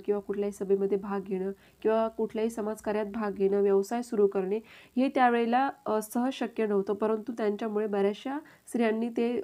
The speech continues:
अ, काय केलं होतं, सुरुवात केली होती. आणि स्त्रीसुद्धा एक व्यक्ती आहे, तर त्या म-, व्यक्तीचा विचार किंवा विकास करणं किती, अ, अवघड होतं त्यावेळेला, परंतु त्यांच्या मदतीमुळे कसं ते शक्य झालं होतं ते आपल्याला यामध्ये दिसतं. त्या अशा सूर्यकन्या,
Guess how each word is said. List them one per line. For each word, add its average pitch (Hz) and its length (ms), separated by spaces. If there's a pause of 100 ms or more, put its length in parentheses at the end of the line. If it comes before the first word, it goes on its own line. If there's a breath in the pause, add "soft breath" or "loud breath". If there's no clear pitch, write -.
अ, 202 40
काय 196 200
केलं 208 200
होतं, 208 140
सुरुवात 208 320 (100)
केली 202 180
होती. 196 260 (280 loud breath)
आणि 220 200
स्त्रीसुद्धा 254 560
एक 247 140
व्यक्ती 208 300 (240)
आहे, 202 380
तर 202 80 (100)
त्या 233 140
म-, 233 140 (200)
व्यक्तीचा 214 500
विचार 254 340 (280 loud breath)
किंवा 269 180
विकास 226 420
करणं 226 280 (100)
किती, 269 320 (280 loud breath)
अ, 208 160
अवघड 226 320
होतं 269 240
त्यावेळेला, 214 400
परंतु 220 360
त्यांच्या 226 360
मदतीमुळे 220 500
कसं 220 320
ते 240 80
शक्य 226 320
झालं 196 260
होतं 190 300 (200)
ते 247 60
आपल्याला 214 300
यामध्ये 190 340
दिसतं. 175 360 (420 loud breath)
त्या 294 120
अशा 302 240
सूर्यकन्या, 254 680